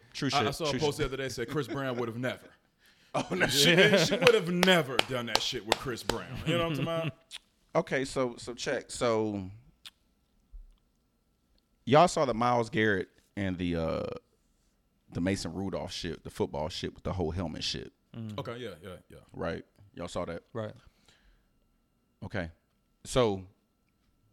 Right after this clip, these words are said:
Speaker 1: was old boy wrong for hitting him in the head with the helmet?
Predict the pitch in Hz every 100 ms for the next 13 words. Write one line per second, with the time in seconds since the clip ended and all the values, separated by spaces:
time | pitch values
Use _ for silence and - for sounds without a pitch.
0 | _ _ _ _ - 131 120 165 175 147
1 | 160 160 143 107 123 147 147 - 110 143
2 | 143 - 131 127 120 107 110 107 101 104
3 | 117 120 110 107 - 104 120 123 131 131